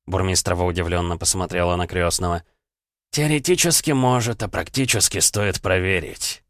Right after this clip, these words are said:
улыбнулся директор. "Дмитрий, что вы знаете об артефакторике?" "Ничего. Я даже не знаю этого слова и что оно означает". Разумеется, я прекрасно знаю, что это дисциплина, изучающая артефакты,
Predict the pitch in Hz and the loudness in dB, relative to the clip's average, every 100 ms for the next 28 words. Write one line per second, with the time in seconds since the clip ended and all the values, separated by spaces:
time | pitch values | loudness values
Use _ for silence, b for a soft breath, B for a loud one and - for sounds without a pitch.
0 | - 95 87 90 85 - 87 87 87 82 | -8 -4 -4 -2 -2 -2 -2 -2 0 -2
1 | - 82 - _ _ _ - 92 117 151 | -2 -6 -6 _ _ _ -12 -2 0 2
2 | 151 160 151 - 160 151 139 147 147 147 | 2 0 0 0 0 0 2 2 2 0
3 | 131 131 131 123 127 - 120 95 78 76 | 0 -2 -2 -2 -2 0 2 2 0 -6
4 | - _ _ _ _ _ _ _ - 92 | -12 _ _ _ _ _ _ _ -8 -4
5 | - 117 110 113 - _ _ - 85 104 | 0 2 2 0 -4 _ _ -8 -4 -2
6 | 107 113 110 113 123 120 117 117 107 117 | 0 0 0 0 0 0 0 0 0 2
7 | 123 113 104 - 107 104 101 95 98 98 | 2 2 0 -2 0 0 0 0 -2 -4
8 | - 101 90 - _ _ _ _ _ - | -2 0 0 -4 _ _ _ _ _ -4
9 | 104 95 101 95 101 95 90 92 98 92 | -2 0 0 0 0 -2 -2 0 2 2
10 | 98 95 92 110 95 - 92 90 85 85 | 0 0 0 0 -2 -2 -2 -2 -2 -2
11 | - 92 92 98 95 87 82 - 87 85 | -2 -2 -2 -2 -2 -2 -4 -2 -2 -2
12 | - 92 95 95 - - - 101 - 85 | -2 -2 -4 -6 -6 -6 0 0 0 -6